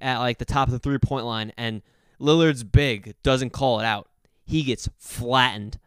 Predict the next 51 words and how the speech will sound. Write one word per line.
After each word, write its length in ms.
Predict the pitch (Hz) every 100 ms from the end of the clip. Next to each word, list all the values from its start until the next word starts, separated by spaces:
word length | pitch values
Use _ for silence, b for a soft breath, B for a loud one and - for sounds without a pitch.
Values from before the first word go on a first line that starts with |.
| _ _ _ _ _ _ -
Absolutely 500 | 160 160 - 160 156
flattened. 600 | - 131 123 110 101 - - _ _ _ _ _ _
So 140 | - 143
he 160 | 143 185
gets 220 | 165 135
up. 180 | 117 - -
He's 300 | - 180 160
g-, 80 | - -
and 160 | 135
then, 180 | 135 127
uh, 400 | 123 120 117 117 104 _ _ _ _ _ _ _ _ _
I 60 | 143
think 200 | 143 113 -
the 220 | 135 131
Blazers 260 | 151 170 165
get 120 | 156
the 40 |
ball 200 | 135 131
back. 260 | 120 123 120
They 80 | 139
go 160 | 143
down, 240 | 131 131 127
go 80 | 127
to 60 |
the 40 | 120
free 200 | 143 127
throw 160 | 110
line. 240 | 104 98 -
Lillard 360 | 117 147 160
and 80 | 156
Adams 340 | 135 131 123 -
stand 260 | 120 120
next 140 | 120 113
to 80 |
each 80 | 127
other 60 | 123
on 40 |
the 60 | 107
free 220 | - 123
throw 100 | 117
line. 160 | 104 101
They're 160 | 117
going 240 | 117 120 110
at 220 | 110 110
it, 140 | 98
jawing 420 | 107 127 123 120 110
at 180 | 101
it 100 | 92 - _ _ _ _ _
the 80 | 117
whole 300 | 110 151 147
time. 340 | 143 107 95